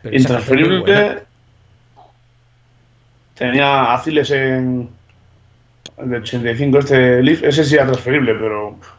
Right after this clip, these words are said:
Speaker 2: lo tenía ahí sin usar. Tampoco, pues, no te-, no he tenido que pagar nada por él. He metido a Kimmich intransferible también. Y no sé qué más he metido por ahí. Total, he tenido que fichar a,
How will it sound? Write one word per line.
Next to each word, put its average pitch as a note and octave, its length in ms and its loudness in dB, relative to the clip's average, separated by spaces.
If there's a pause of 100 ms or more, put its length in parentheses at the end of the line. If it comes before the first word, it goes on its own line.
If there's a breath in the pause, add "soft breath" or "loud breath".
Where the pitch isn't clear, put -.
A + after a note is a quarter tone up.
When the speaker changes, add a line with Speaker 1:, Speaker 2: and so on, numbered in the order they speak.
(160)
Speaker 2:
lo A#2+ 100 -16
tenía B2 280 0
ahí C3 120 2
sin C3 200 0
usar. D3+ 360 2 (680)
Tampoco, A#2+ 500 -2
pues, B2 120 -6
no A#2 100 -8
te-, B2 80 -2
no B2 140 2
he - 20 -2
tenido B2+ 200 2
que B2 120 0
pagar B2 300 2
nada B2 180 2
por C3+ 120 2
él. A3+ 220 0 (680)
He C#3 60 -6
metido C3 480 2
a B2+ 160 2
Kimmich C#3+ 460 -6
intransferible C3+ 600 -4
también. A3 460 -2 (1300)
Y G2+ 1080 -8
no A#2+ 100 -6
sé C#3 60 -6
qué C3 80 -4
más A2 140 -6
he - 20 -10
metido G#2 160 -8
por C#3+ 160 -2
ahí. G3+ 80 -10 (1200)
Total, B2+ 280 2
he - 20 4
tenido B2+ 200 2
que A#2+ 60 0
fichar B2+ 320 2
a, A#2 580 2